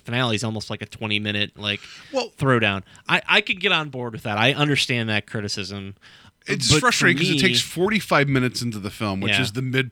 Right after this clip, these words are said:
Speaker 2: literally the midpoint of the film, when this is all coming out, right? So it's like, not that I need,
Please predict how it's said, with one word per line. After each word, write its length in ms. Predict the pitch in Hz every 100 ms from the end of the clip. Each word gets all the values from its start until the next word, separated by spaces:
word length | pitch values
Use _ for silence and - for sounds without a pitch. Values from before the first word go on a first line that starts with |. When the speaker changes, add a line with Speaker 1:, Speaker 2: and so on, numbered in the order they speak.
| - 143
Speaker 2:
literally 340 | 165 170 143
the 100 | 123
midpoint 340 | 127 131 131
of 60 | 113
the 60 | 107
film, 400 | 120 107 101 95 - - - _
when 240 | 139 156 151
this 160 | 143
is 100 | 139 113
all 220 | 135 151
coming 320 | 160 135 107
out, 200 | 90 65
right? 280 | 101 110 104
So 160 | - 143
it's 120 | 135
like, 220 | 151 143 _ _ _ _ _ _ _ _ _ _ _ - -
not 260 | 170 196
that 80 | 214
I 60 | 180
need, 320 | 180 170 131